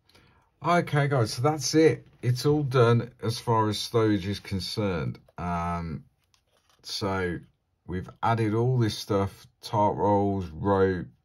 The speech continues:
antenna, the Dushka's on there now. We've got all this stowage here at the back with the garden chairs and the chain, um, the, the external fuel drum that we've painted in sort of more of a civilian type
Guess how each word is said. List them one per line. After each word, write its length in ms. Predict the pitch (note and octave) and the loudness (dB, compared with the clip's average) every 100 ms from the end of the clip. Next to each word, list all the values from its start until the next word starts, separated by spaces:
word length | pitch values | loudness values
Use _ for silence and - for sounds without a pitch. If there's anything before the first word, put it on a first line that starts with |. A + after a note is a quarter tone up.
| _ | _
antenna, 840 | E2+ D2+ - - G2+ F#2+ F#2+ F#2 F2+ - - _ - | -10 -10 -8 -4 -2 -2 -2 -4 -8 -16 -20 _ -16
the 80 | - - | -16 -2
Dushka's 540 | A2 G#2+ - G#2 F2+ | 0 0 -2 -4 -4
on 160 | F#2+ F#2+ | -2 -2
there 160 | F2+ | 0
now. 420 | F2+ F2+ F2 F2 F2 | 0 0 0 0 -2
We've 180 | F2 | -4
got 160 | - - | -6 -6
all 220 | F#2 A2 | -4 -2
this 280 | G#2+ F#2 - | -2 -2 -4
stowage 320 | - F#2 F2 | 0 0 -2
here 240 | - F2+ E2+ | -4 -4 -4
at 80 | |
the 60 | - | -6
back 520 | - F#2+ F2+ E2+ - _ - - - _ - | -2 0 0 -2 -14 _ -20 -20 -20 _ -8
with 80 | E2 | -6
the 60 | |
garden 420 | - G#2+ G#2 F#2+ | 0 4 4 2
chairs 480 | F2 G#2+ F2 F2+ D#2 | -2 -2 0 0 -2
and 120 | E2 D#2 | -6 -8
the 60 | |
chain, 600 | D2+ - G2+ G2 F#2+ F#2 - - - _ _ - | -6 -2 0 2 0 -4 -12 -20 -20 _ _ -4
um, 680 | E2+ E2+ E2 D#2+ D#2+ C2+ B1 _ B1 | -2 0 -2 -2 -4 -6 -8 _ -10
the, 320 | E2 D#2 B1 | -8 -6 -8
the 140 | F#2 F2+ | -4 -4
external 480 | - - F#2 E2+ | -4 -6 -6 -6
fuel 380 | D#2 - G2+ G#2 | -8 -4 0 0
drum 360 | F#2 G#2 G2 F#2 | 0 0 0 0
that 140 | E2 | -4
we've 180 | D2+ C#2+ | -6 -8
painted 340 | F#2+ D#2+ D2 | -6 -6 -6
in 80 | D#2 | -8
sort 240 | D2 D2+ D2+ | -8 -8 -8
of 60 | |
more 220 | D#2 D2+ | -6 -6
of 80 | D#2 | -6
a 60 | D#2 | -8
civilian 640 | - F2 D#2+ F2 F2+ F2 | -8 -8 -6 -4 -4 -4
type 380 | E2 E2+ E2+ | -6 -8 -6